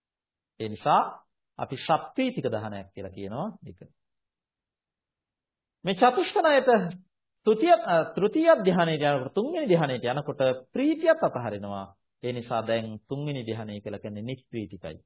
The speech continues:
ප්‍රීතිය නැති ධානය. හතරවෙනි ධානය කියලා කියන්නේ ප්‍රීතිය නැති ධානය.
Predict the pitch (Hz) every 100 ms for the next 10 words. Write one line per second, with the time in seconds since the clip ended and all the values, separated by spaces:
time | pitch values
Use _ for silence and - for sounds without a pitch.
0 | _ - 110 113 123 131 131 92 90 -
1 | _ _ _ _ _ _ _ 135 131 160
2 | 160 139 120 110 104 101 101 104 101 131
3 | 175 - 98 123 113 90 - 85 80